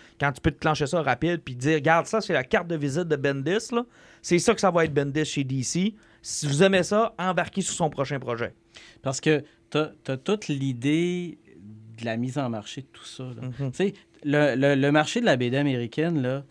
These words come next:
Speaker 2: les petits numéros à l'unité, là, c'est un clash, là.
Speaker 1: C'est
Speaker 2: Ça,
Speaker 1: en voie de
Speaker 2: ça,
Speaker 1: disparition.
Speaker 2: c'est en voie de disparition. Sauf que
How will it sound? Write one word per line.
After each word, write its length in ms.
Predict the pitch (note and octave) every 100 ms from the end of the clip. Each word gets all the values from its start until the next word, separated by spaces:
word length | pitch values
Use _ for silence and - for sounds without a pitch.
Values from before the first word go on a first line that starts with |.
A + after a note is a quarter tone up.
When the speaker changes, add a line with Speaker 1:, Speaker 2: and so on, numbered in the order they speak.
| _ _ -
Speaker 2:
les 180 | A#2+ C3
petits 240 | B2+ -
numéros 340 | D#3 C#3 C#3 F#3
à 40 |
l'unité, 500 | D3+ B2+ A#2 - D3+
là, 320 | C3 B2+ B2+ - -
c'est 280 | - G#2+
un 100 | A2
clash, 420 | G#2 G#2+ F#2 - -
là. 80 | -
Speaker 1:
C'est 60 |
Speaker 2:
Ça, 160 | - C#3+
Speaker 1:
en 20 |
voie 120 | B2+
de 40 | C3
Speaker 2:
ça, 40 | -
Speaker 1:
disparition. 480 | B2 A2 - A#2+ B2+
Speaker 2:
c'est 60 |
en 60 | A#2
voie 140 | B2+
de 40 | B2+
disparition. 640 | - C3 A2 G#2 F3 A#3+ - - -
Sauf 340 | - G#3 B3 -
que 320 | E3 G#3